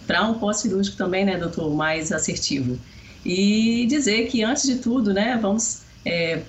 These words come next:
cuidar do nosso corpo da maneira mais natural possível, até porque a gestação é um evento, né, com muitas alterações,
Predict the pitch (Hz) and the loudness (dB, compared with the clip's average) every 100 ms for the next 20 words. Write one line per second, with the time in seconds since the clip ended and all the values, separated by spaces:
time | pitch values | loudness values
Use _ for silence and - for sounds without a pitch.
0 | - - 240 208 185 233 254 208 196 202 | -12 -2 0 2 2 2 2 2 0 0
1 | 190 214 - 262 262 214 190 196 185 185 | 0 0 0 -2 -2 0 0 2 2 0
2 | 185 175 180 175 175 170 160 160 - 196 | 0 0 0 0 0 -2 0 -2 0 2
3 | 208 196 175 175 - 170 170 170 180 156 | 2 0 -2 -4 -2 -2 -2 -2 -2 -2
4 | - 170 185 190 165 175 180 180 135 156 | 0 0 0 0 0 0 0 0 0 0
5 | 165 170 165 165 180 190 175 170 180 180 | -2 -2 -2 -2 -2 0 2 2 2 2
6 | 175 147 151 147 139 - - - - | 0 0 0 -2 -2 -4 -6 -4 -4